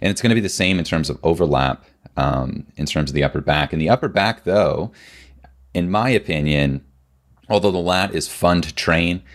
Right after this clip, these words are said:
um, especially when you learn more how to, to bias it a little bit more and you can start to, to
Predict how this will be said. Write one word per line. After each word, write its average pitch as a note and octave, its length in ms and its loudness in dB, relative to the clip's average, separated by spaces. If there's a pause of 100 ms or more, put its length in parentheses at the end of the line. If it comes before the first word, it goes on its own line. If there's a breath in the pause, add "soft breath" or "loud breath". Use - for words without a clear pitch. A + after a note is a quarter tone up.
(260 loud breath)
um, C#2+ 280 0
especially F2 360 0
when E2+ 120 2
you D#2 140 2
learn D#2 260 2
more D#2 420 0
how - 340 0
to, D2+ 300 0
to C#2+ 520 0
bias D#2+ 320 0
it D#2 100 0
a D#2+ 40 2
little D#2+ 200 2
bit - 160 -2
more D#2+ 240 0
and D#2 140 0
you C#2 160 -4
can C#2 140 -6
start D2+ 260 -2
to, C#2 280 0
to - 160 -12